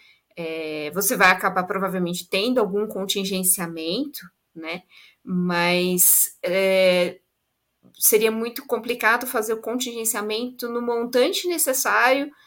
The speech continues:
pra levar o déficit pra dentro da meta, porque isso provavelmente acabaria implicando ali você ter um quase congelamento da máquina, né?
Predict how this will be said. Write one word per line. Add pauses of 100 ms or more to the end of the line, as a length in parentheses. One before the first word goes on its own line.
(220)
pra
levar
o
déficit (140)
pra
dentro
da
meta, (380)
porque
isso
provavelmente
acabaria
implicando
ali
você (400)
ter
um (200)
quase
congelamento
da
máquina,
né?